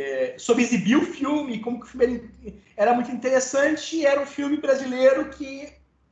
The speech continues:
só podia passar nos cineclubes porque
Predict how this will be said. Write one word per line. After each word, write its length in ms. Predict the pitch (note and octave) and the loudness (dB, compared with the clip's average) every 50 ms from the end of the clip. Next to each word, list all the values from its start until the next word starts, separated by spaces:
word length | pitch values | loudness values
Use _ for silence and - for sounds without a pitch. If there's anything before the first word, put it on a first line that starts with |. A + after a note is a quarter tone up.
| _ _ _ _ _ _ _ | _ _ _ _ _ _ _
só 220 | _ - D4 C4+ - | _ 0 0 2 2
podia 280 | - - - C4+ C#4 | 0 -2 -2 -2 -2
passar 280 | C#4 C#4+ C4+ - C#4 C4+ | -2 -2 -4 -6 -6 -6
nos 100 | C#4 - | -8 -8
cineclubes 640 | - D#4 C#4 B3+ - - B3+ C4 C4 C4+ D4+ - - | -8 -6 -6 -6 -6 -6 -6 -6 -6 -6 -8 -10 -10
porque 720 | - - D#4 - - - C#4+ C4+ C4+ C4 B3+ B3 B3 B3 | -12 -16 -18 -16 -14 -14 -12 -10 -8 -8 -8 -10 -12 -14